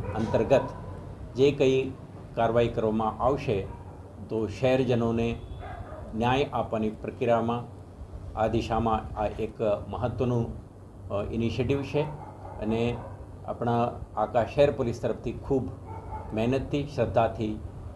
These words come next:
અને ઇમ્પ્લિમેન્ટ કરીને એમના એક જસ્ટિસ ડિલિવરીમાં એક ક્રિટિકલ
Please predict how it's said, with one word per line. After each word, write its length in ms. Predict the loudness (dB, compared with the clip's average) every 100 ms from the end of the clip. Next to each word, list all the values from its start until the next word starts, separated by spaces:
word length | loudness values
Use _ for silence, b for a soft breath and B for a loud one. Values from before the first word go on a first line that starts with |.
| -6
અને 120 | -4
ઇમ્પ્લિમેન્ટ 600 | -2 -2 0 0 0 0
કરીને 340 | 2 0 -2 -8 -10 -12 -14 -12 -6
એમના 360 | -2 0 0 -4 -8 -4
એક 320 | -2 -2 0
જસ્ટિસ 480 | 0 4 4 2 -2 -10 -10 0
ડિલિવરીમાં 600 | 4 8 10 10 6 0 -4 -12 -14 -14 -14 -14 -14 -14 -14 -14 -8 -4
એક 160 | -2
ક્રિટિકલ 680 | -2 -4 -4 2 4 4 0